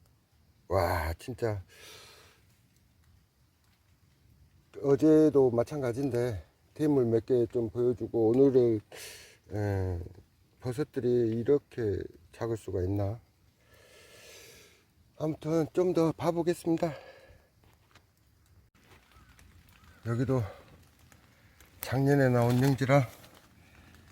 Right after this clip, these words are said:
이렇게 밑면으로 확인하시면 돼요. 네, 노랗죠. 이게 이제 올해 나온 거고. 아, 오늘도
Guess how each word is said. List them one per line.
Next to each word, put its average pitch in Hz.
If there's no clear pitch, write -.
이렇게 107
밑면으로 135
확인하시면 147
돼요. 101
네, 92
노랗죠. 110
이게 104
이제 101
올해 98
나온 101
거고. 101
아, 151
오늘도 151